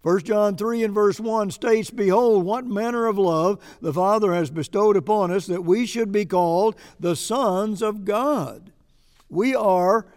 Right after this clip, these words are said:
the sons of God. There is a Father, spiritual Father, and there are sons of God.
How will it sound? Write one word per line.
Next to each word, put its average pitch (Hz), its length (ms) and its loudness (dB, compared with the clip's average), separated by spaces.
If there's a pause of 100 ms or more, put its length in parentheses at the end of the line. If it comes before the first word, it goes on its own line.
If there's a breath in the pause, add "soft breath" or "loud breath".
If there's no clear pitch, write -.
(220 soft breath)
the 160 160 -2
sons 190 800 0
of 175 280 -4
God. 185 640 0 (760)
There 160 200 -2
is 180 160 2
a 202 80 2
Father, 185 720 2 (520)
spiritual 196 640 2
Father, 175 600 0 (460)
and 147 160 -8
there 180 160 4
are 175 100 2
sons 208 540 0
of 190 120 0
God. 165 600 0